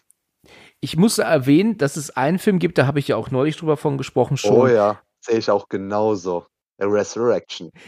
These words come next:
Speaker 1: Ganz genau, Resurrection mit Christopher Lambert. So
Speaker 2: Ist
Speaker 1: ist
Speaker 2: so,
Speaker 1: es.
Speaker 2: das ist der Einzige, der ein bisschen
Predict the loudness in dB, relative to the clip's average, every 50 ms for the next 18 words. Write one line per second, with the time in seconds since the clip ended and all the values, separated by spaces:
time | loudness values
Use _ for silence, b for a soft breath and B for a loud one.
0 | -14 B -4 -2 -2 -2 -6 -4 -2 0 2 4 6 6 6 6 4 2 2 2
1 | 0 0 -2 -2 -2 -6 -10 -8 -6 -6 -6 -4 -4 -4 -4 -2 -2 2 2 2
2 | 2 0 -4 -6 -8 -12 _ _ _ _ -4 -2 0 2 2 2 2 4 2 2
3 | 2 2 0 0 -2 -8 -6 -4 -2 0 0 0 0 0 -2 -2 -2 0 2 2
4 | 2 2 0 -4 -4 -2 0 0 0 0 0 0 0 0 0 -4